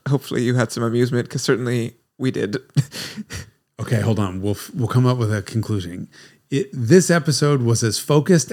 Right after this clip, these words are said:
Speaker 2: as
Speaker 1: Uh, something about Coke bottles.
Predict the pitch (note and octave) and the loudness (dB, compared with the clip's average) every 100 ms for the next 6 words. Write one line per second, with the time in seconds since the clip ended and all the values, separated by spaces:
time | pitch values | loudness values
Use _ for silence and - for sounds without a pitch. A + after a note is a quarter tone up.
0 | - A#2 G#2 E2 - - - _ _ _ | -2 -2 -2 -6 -10 -10 -16 _ _ _
1 | _ _ _ _ _ _ _ _ _ _ | _ _ _ _ _ _ _ _ _ _
2 | _ _ _ _ _ _ _ _ _ _ | _ _ _ _ _ _ _ _ _ _
3 | _ _ - A#2+ A#2+ A#2+ A#2+ - _ _ | _ _ -4 0 0 -2 -6 -10 _ _
4 | _ _ _ - C#3+ D3 C#3 B2+ B2 A#2 | _ _ _ -2 0 0 -2 2 2 0
5 | - C#3+ B2 - A#2+ A#2+ A#2+ - | -2 0 0 0 0 0 0 -6